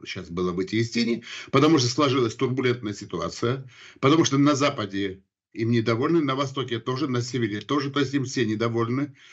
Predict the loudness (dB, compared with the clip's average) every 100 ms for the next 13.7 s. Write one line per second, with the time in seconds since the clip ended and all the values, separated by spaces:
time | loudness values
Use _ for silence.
0 | -20 -4 2 4 4 4 4 2 -2 -6
1 | -4 -4 -6 -2 2 2 2 2 2 2
2 | 0 -4 -4 -2 -2 0 0 0 -2 -4
3 | 0 2 4 2 2 0 2 2 -2 0
4 | 0 0 -4 -8 _ -20 -20 -18 -20 -10
5 | 2 4 4 2 0 -2 -2 -4 -4 -4
6 | -4 -4 -10 -8 -4 2 4 4 2 0
7 | 0 -2 -4 -6 -8 -6 -6 -8 -8 -4
8 | -2 -2 -4 -8 -10 _ -20 -16 -6 2
9 | 2 4 2 0 -2 -2 0 0 0 2
10 | 2 0 0 0 -2 -4 -4 -4 -2 -2
11 | -2 -6 -4 -6 -4 -2 -2 -2 -2 0
12 | -2 -2 -4 -4 _ -20 -4 0 2 2
13 | 0 0 -2 -2 -4 -4 -4